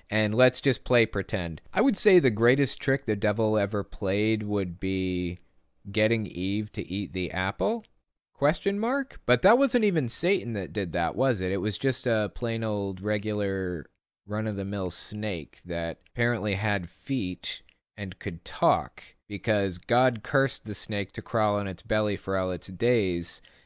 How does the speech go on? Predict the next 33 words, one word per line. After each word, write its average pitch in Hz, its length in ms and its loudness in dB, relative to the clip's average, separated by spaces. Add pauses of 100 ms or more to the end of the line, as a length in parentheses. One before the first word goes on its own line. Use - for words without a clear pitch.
after 92 360 -4
playing 95 400 -4
that 87 200 -6
trick - 300 -6
on 85 280 -6
Eve. 80 340 -6
So 92 180 -4
it 82 60 -6
must 156 300 -4
have 127 100 -8
had 98 240 -4
feet 113 420 -6 (160)
leading 98 300 -4
up 104 120 -8
to 92 100 -12
that, 76 220 -10
right? 104 360 -4 (160)
And 120 400 2
it 110 160 2
doesn't 135 360 0
say 131 280 4
it 104 100 4
was 95 160 0
Satan. 95 560 -2
It 82 160 -8
says 98 320 -2
it 92 100 -2
was 87 200 -6
a 80 40 -10
snake, 85 600 -8
so... 80 460 -4 (540)
Yeah, 107 320 4
uh, 104 540 4